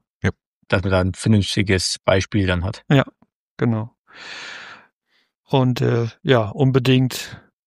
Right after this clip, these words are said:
Speaker 3: äh, schreiben.
Speaker 1: Schreibt uns.
Speaker 3: Schreibt uns, genau. Äh,
Speaker 2: Ihr könnt auch Kuchen schicken.
Speaker 3: <laughs> Ja, stimmt.
Speaker 1: Tu mal mit deinem Kuchen.
Speaker 2: <laughs> Nee, aber vielleicht passiert ja mal was.
Speaker 3: <laughs>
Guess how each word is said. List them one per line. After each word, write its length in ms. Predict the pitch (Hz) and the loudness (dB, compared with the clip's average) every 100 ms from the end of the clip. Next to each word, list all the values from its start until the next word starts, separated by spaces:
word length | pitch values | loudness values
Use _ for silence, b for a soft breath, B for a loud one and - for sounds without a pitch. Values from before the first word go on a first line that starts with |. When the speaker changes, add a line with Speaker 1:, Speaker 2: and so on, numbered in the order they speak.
| _ _ _ _ _ _ _ _ _ _ _ - | _ _ _ _ _ _ _ _ _ _ _ -4
Speaker 3:
äh, 400 | 120 117 117 113 - _ _ _ _ _ _ _ _ _ - | 0 2 0 -2 -6 _ _ _ _ _ _ _ _ _ -10
schreiben. 380 | - 127 123 131 | -2 2 4 4
Speaker 1:
Schreibt 240 | 127 131 - | 2 4 2
uns. 520 | 101 113 - - B B B B B B B _ - | 2 0 -4 -12 B B B B B B B _ -10
Speaker 3:
Schreibt 460 | - - 139 131 143 | -8 0 0 2 -2
uns, 240 | 139 - | -2 -4
genau. 340 | 123 120 127 123 _ _ _ _ - | -2 -2 -2 -6 _ _ _ _ -6
Äh, 360 | 113 107 107 104 _ - | -4 -2 -4 -8 _ -6
Speaker 2:
Ihr 80 | |
könnt 180 | 131 131 | 0 2
auch 100 | 123 | 2
Kuchen 300 | - 220 190 | 0 -2 0
schicken. 300 | - 135 95 - | 0 0 -2 -6
Speaker 3:
<laughs> 400 | - - - - - | -6 -6 -8 -8 -6
Ja, 100 | - | -4
stimmt. 240 | - - | -6 -2
Speaker 1:
Tu 80 | 104 | 0
mal 140 | 104 | 2
mit 100 | 98 | 2
deinem 140 | 90 90 | 0 2
Kuchen. 340 | 110 90 87 - | 0 0 -4 -8
Speaker 2:
<laughs> 760 | - - - - - - - 214 - - _ _ _ _ B B B B B | -6 -6 -6 -10 -4 0 4 2 0 -8 _ _ _ _ B B B B B
Nee, 180 | 156 170 | -2 0
aber 120 | - 196 | 2 2
vielleicht 300 | - 139 - | 0 0 -2
passiert 320 | 135 - 185 | -4 -4 -4
ja 80 | 120 | -4
mal 200 | 104 104 | -6 -8
was. 340 | 110 - | -8 -4
Speaker 3:
<laughs> 20 | 190 | 0